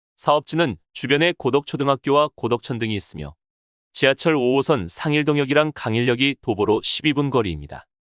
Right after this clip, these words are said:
청약 접수 일정은 일월 십 일부터 시작하며 서류 심사 대상자는 일월 십구 일에 발표합니다.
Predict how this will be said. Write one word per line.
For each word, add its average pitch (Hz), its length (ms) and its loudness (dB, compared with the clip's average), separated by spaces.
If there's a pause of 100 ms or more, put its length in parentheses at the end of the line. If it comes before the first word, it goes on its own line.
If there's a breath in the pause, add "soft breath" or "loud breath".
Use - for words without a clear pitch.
(420)
청약 160 320 0
접수 147 260 0
일정은 143 440 2 (200)
일월 147 260 2
십 - 200 -2
일부터 170 320 2
시작하며 95 600 -4 (260)
서류 151 240 0
심사 156 260 0
대상자는 143 600 2
일월 120 280 2
십구 - 320 -2
일에 156 160 4
발표합니다. 82 640 -6